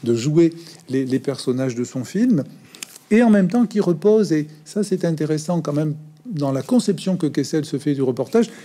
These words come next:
qui repose sur une fiction, hein, puisqu'il va inventer une histoire, va se contenter de filmer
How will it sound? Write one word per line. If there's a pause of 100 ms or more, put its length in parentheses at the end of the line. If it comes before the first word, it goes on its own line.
(160)
qui
repose
sur
une
fiction, (300)
hein,
puisqu'il
va
inventer
une
histoire, (200)
va
se
contenter
de
filmer